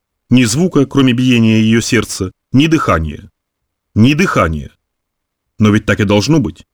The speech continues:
Она порождение морских глубин, великолепный киборг с электропроводкой в груди, идеал адаптации.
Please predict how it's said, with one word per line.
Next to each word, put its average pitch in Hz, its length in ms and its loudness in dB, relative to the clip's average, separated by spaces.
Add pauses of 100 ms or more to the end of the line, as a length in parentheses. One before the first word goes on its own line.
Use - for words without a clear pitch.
(320)
Она 107 220 2
порождение 104 520 2
морских 104 340 -2
глубин, 123 400 0 (380)
великолепный 117 580 2
киборг - 380 -2
с - 80 -4
электропроводкой 101 720 0
в 85 60 -6
груди, 87 420 -4 (220)
идеал 107 500 2
адаптации. 110 680 -2